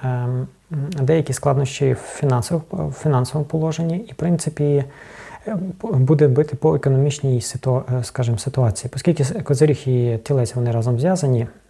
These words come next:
пов'язані, скажімо так, е, то, відповідно, Сатурн і Марс, це означає, е, якщо проаналізувати багато війн, там Другу світову війну і другі війни, які були, то якраз оце з'єднання Сатурна Марсу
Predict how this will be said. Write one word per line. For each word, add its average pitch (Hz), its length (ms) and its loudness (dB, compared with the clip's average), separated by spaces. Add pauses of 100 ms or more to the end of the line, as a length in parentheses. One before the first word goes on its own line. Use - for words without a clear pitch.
(120)
пов'язані, 123 540 2
скажімо 117 300 -6
так, - 240 -4 (1300)
е, 135 200 4
то, 139 240 6
відповідно, 139 600 0
Сатурн 135 380 0
і 120 40 2
Марс, 160 340 0
це - 160 0
означає, 131 520 0 (1300)
е, 131 140 4
якщо 139 200 6
проаналізувати 135 580 8
багато 127 320 4
війн, 190 160 4
там 117 140 0
Другу 113 200 2
світову 180 340 0
війну 143 280 6
і 113 60 4
другі 147 320 2
війни, 135 280 4
які 123 180 0
були, 127 280 4
то 127 140 -2
якраз 160 340 2
оце 139 200 2
з'єднання 127 400 6
Сатурна 127 360 2
Марсу 123 480 2